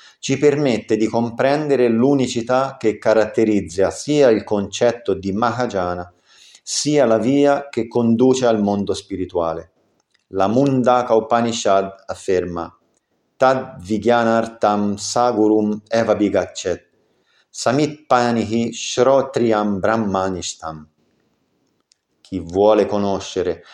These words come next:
la scienza dell'assoluto deve avvicinare un maestro spirituale autentico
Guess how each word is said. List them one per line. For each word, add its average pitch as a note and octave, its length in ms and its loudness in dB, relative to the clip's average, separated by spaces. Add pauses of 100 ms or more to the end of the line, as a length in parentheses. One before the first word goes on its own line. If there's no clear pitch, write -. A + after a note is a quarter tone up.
(120)
la G2 180 2
scienza A#2 640 -2
dell'assoluto G#2+ 1000 -2 (200)
deve A#2 280 4
avvicinare A#2+ 720 0
un A#2+ 160 2
maestro A#2 500 -2
spirituale A2+ 680 0
autentico G#2 840 0